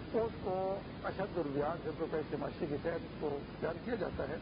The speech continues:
اور اس کا جو نقصان آتا ہے تو وہ کراہت تنزیہی ہوتی ہے۔ اگر آدمی کو اللہ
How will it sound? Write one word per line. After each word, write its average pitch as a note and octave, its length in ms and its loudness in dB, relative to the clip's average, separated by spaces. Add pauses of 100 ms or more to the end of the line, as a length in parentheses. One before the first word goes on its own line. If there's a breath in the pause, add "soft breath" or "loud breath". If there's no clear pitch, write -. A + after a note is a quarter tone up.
(960)
اور G3+ 80 6
اس G#3+ 120 2
کا G#3+ 80 4
جو F3+ 140 2
نقصان E3+ 380 0
آتا F3 220 0
ہے F#3 160 4
تو F3+ 60 0
وہ E3 500 2
کراہت E3 240 0 (100)
تنزیہی D3 320 2
ہوتی C#3+ 300 0
ہے۔ D3+ 60 2 (840)
اگر G#3+ 160 2
آدمی F3 300 0
کو D3+ 60 4
اللہ D#3 140 0